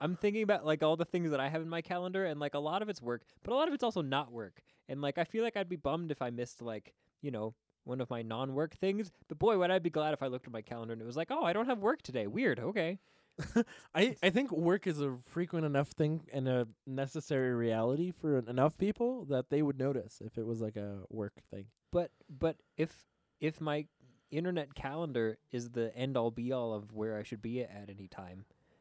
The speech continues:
Speaker 1: then if it's deleted, then it must not be real. W-, work can't hurt you if you just delete it out of your calendar.
Speaker 2: That's really the moral of the story.
Speaker 1: <laughs>
Speaker 2: Um, I think you're right. I think you're, I think you're correct here. <laughs>
Speaker 1: Thank you. <laughs>
Speaker 2: Uh, no, I think,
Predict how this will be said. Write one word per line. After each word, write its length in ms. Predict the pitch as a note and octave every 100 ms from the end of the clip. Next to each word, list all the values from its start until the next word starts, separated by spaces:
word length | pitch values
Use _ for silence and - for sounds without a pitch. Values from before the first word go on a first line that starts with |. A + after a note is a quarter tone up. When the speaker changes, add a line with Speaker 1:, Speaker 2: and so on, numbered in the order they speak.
| _
Speaker 1:
then 120 | - A2+
if 120 | A2
it's 180 | A#2 -
deleted, 460 | G#2 G#2+ D#3+ F#2+
then 120 | F#2
it 80 | G2
must 300 | F2+ B2+ -
not 160 | G#2+ G#2
be 140 | G2+
real. 340 | F#2 A2+ - - _ E3 -
W-, 140 | C#3 F#3
work 420 | E3 D3+ G3+ -
can't 240 | - C#3+ -
hurt 200 | E3 C#3+
you 120 | A#2+
if 140 | G#2+
you 80 | A#2
just 180 | A#2 A#2+
delete 280 | B2 C#3 D3+
it 100 | A#2+
out 100 | A#2+
of 80 |
your 120 | A2 G#2+
calendar. 580 | A#2 B2 A2 A#2 - - _ _ _ _ -
Speaker 2:
That's 400 | C#3+ A#3 - D#3
really 320 | C#3+ D3+ E3
the 120 | D3 B2+
moral 340 | B2 A#2+ A2+
of 80 | G#2+
the 80 | G#2+
story. 340 | - G#2 F#2+ E3 G#3
Speaker 1:
<laughs> 140 | F#3+ G3 - - _ _ _ _ C3
Speaker 2:
Um, 460 | B2+ A#2+ A#2 G#2+ -
I 120 | C#3
think 180 | D#3 D#3+
you're 80 | D3
right. 180 | A3 -
I 60 | A#2
think 200 | D#3 E3+
you're, 200 | F3+ D3
I 60 | C#3
think 180 | E3+
you're 120 | G#3 -
correct 500 | - C3+ A2 - - - _
here. 200 | B2 A2+ - - _
<laughs> 240 | D#3+ D#3+
Speaker 1:
Thank 160 | A#3 G3+
you. 100 | F3
<laughs> 160 | G3 -
Speaker 2:
Uh, 440 | D#3 D3 C#3+ C3+ - -
no, 200 | C4+ A3
I 120 | G3
think, 200 | B3 C#4+